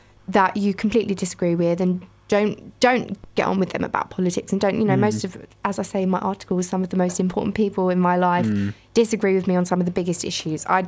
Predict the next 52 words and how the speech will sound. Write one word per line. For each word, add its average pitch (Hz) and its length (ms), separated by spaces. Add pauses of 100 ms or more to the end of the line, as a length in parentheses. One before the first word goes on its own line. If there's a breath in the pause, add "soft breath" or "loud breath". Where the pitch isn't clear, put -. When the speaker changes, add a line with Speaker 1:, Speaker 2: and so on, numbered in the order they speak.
(120)
Speaker 1:
disagree 175 420
with, 170 160
like, - 140
my 175 160
best - 320
friends 170 280
on 170 120
some 190 180
issues. - 320
I 202 80
disagree 185 460
with 160 160 (300 loud breath)
my 165 120
dad 196 360
on 165 120
some 170 240
issues. - 480
Like, 170 160
I 170 60
love 185 280
my 165 140
dad, - 240
I - 60
love 170 260
my 160 140
best 165 260
friends. 160 320 (480 loud breath)
But, 185 340 (200)
the, 196 180
you 214 160
know, 180 220
disagreements 196 640
are 190 40
part 196 220
of 185 80
things. 170 220 (320)
I 196 160
don't 196 200
think 180 360
as 185 160
a - 20
result 180 400
of 175 300
disagreement 190 720
you 180 120
should 175 180
exclude 180 560
somebody 170 320
Speaker 2:
Mm-hmm. 117 140
Speaker 1:
from 98 380 (280)
your 185 160
life. - 440